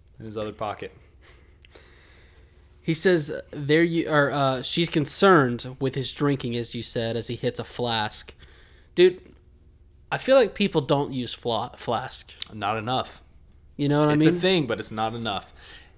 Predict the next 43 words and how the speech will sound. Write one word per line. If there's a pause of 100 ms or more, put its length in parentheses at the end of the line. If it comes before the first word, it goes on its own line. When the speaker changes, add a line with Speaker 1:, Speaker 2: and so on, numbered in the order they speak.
(140)
Speaker 1:
And
if
you're
drinking
out
of
a
flask,
nine
times
out
of
ten,
you're
an
alcoholic. (240)
You're
either
an
alcoholic
or
you're
at
a
wedding. (540)
It's
the
only
options. (680)
Speaker 2:
Right. (400)
'Cause
what
really,
the
flask
is, (720)
what
is
the
flask
initially
intended
for?